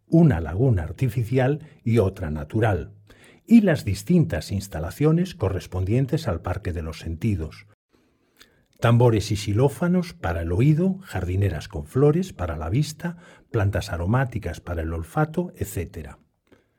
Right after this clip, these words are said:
Con una superficie de veintitrés mil seiscientos noventa metros cuadrados, esta finca dispone de un auditorio al aire libre con un escenario un tanto peculiar, a manera de bancada,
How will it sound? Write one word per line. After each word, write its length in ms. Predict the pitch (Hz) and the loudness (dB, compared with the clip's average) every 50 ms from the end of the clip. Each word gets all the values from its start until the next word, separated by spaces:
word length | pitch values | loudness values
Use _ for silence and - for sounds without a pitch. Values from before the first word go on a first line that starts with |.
| _ _ _ _ _ _ _ _ _ _ | _ _ _ _ _ _ _ _ _ _
Con 160 | - 123 151 | 2 6 6
una 160 | 185 185 175 | 6 6 6
superficie 720 | 160 - 185 151 185 170 156 - 214 202 185 - - 95 82 | 2 -2 -2 -2 0 -2 -2 0 0 0 0 0 -2 -2 -2
de 160 | 80 90 85 | -2 -4 -4
veintitrés 600 | 90 92 90 85 - - 92 - 95 87 - - | -2 -2 -4 -4 -4 -6 -6 -4 -4 -6 0 2
mil 200 | 151 165 160 156 | 2 2 2 0
seiscientos 600 | - - 98 - - - 107 95 - 95 - - | -4 -4 -6 -6 -4 -2 -2 -2 -2 -4 -4 -2
noventa 400 | 101 98 127 151 160 151 156 85 | -2 2 2 2 2 2 0 -2
metros 360 | 87 85 - - 80 - - | -4 -4 -6 -8 -12 -14 -12
cuadrados, 680 | - - 87 95 123 135 127 117 113 110 104 - - - _ - - - - - _ | -10 -8 -2 0 0 2 2 2 0 -2 -4 -6 -18 -20 _ -20 -20 -20 -20 -20 _
esta 260 | - 180 - - 208 | -2 -2 2 2 0
finca 300 | 190 - 208 196 190 220 | 4 6 4 4 4 4
dispone 400 | 202 175 - - - 143 139 117 | 2 2 2 2 2 2 2 2
de 80 | 98 98 | 2 0
un 120 | 95 90 | 0 0
auditorio 520 | 98 87 87 87 87 - - 165 156 127 101 | 0 -2 -2 -4 -6 0 0 2 2 2 0
al 80 | 98 | 0
aire 240 | 123 147 139 123 120 | 0 0 2 2 2
libre 320 | 120 131 127 123 143 156 156 | 2 2 2 2 2 0 0
con 180 | 160 107 104 | 0 0 0
un 120 | 113 113 117 | 2 2 0
escenario 440 | 110 - - 104 104 107 107 104 | 0 -2 -2 -2 0 0 0 -2
un 120 | 92 92 95 | -2 -4 -2
tanto 320 | - 95 90 - 101 98 | -4 -4 -4 -4 -6 -6
peculiar, 720 | - 107 - - 92 107 147 165 139 - - - - - _ | -6 -8 -6 -4 -2 0 0 0 0 -2 -6 -12 -18 -20 _
a 120 | _ - | _ -8
manera 340 | 92 92 92 95 90 90 90 | -6 -4 -2 -2 -2 -2 -2
de 100 | 85 87 | -4 -4
bancada, 540 | 80 85 87 87 - 127 123 107 87 78 - | -4 -4 -6 -6 -4 -2 -2 -2 -2 -6 -10